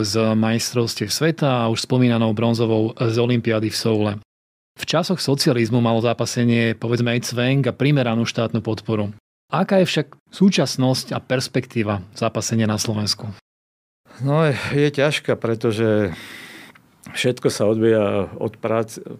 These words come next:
Speaker 2: práca v kluboch, hej. Od trénerskej roboty, či už od detí, e, potom t-, preklenutie tie, tie krízové od, e,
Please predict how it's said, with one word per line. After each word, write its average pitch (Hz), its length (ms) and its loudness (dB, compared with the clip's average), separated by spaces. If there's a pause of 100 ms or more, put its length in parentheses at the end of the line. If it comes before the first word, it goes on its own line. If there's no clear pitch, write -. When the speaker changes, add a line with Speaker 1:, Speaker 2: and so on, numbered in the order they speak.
Speaker 2:
práca 113 400 -2
v - 80 -20
kluboch, 92 480 -6
hej. 101 320 -2 (480)
Od 95 160 -4
trénerskej 101 640 0
roboty, 95 640 -2
či 110 240 -2
už 95 220 0
od - 20 -6
detí, 95 560 -2
e, 90 40 -6 (760)
potom 101 320 0
t-, - 80 -14
preklenutie 104 800 0
tie, 101 320 2 (480)
tie 95 160 -2
krízové 104 640 2 (400)
od, 98 320 -2
e, 95 400 0